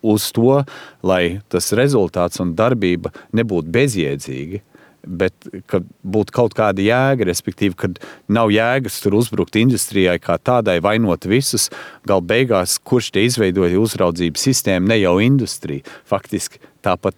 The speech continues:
eh, politika, politiķi un likumdošana izveidoja esošo situāciju. Tātad likumdevējiem būtu jāvaino sevi tikpat, cik industrija, bet tur nav jau jēgas vainot.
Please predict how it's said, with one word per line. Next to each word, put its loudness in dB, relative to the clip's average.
eh, 0
politika, -2
politiķi -2
un 2
likumdošana -2
izveidoja 0
esošo -6
situāciju. -6
Tātad -4
likumdevējiem 2
būtu 2
jāvaino 2
sevi 2
tikpat, -2
cik -8
industrija, 0
bet -6
tur 0
nav 2
jau 4
jēgas 0
vainot. 0